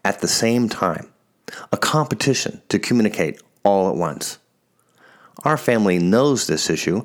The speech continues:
because we've all discussed it so many times. But I'm facing a personal mirror within myself, and I'm asking, "Why can't I enter the void to listen better?"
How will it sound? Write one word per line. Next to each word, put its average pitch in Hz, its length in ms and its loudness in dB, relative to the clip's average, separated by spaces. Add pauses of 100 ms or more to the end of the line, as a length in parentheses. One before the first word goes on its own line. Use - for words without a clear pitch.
(140)
because 127 240 4
we've 135 220 2
all 147 180 4
discussed 135 500 0
it - 200 -2
so 147 360 0
many 120 280 2
times. 107 560 -4 (880)
But 151 120 0
I'm 190 120 2
facing 175 400 2
a 117 60 2
personal 139 520 0
mirror 82 280 0
within 135 420 0
myself, 101 480 0 (100)
and 107 80 4
I'm 113 120 4
asking, 120 380 0 (280)
"Why 143 300 2
can't 135 340 0
I 151 200 2
enter 92 280 0
the 82 100 -2
void 73 380 -4 (840)
to - 100 -2
listen 85 380 2 (440)
better?" 78 380 0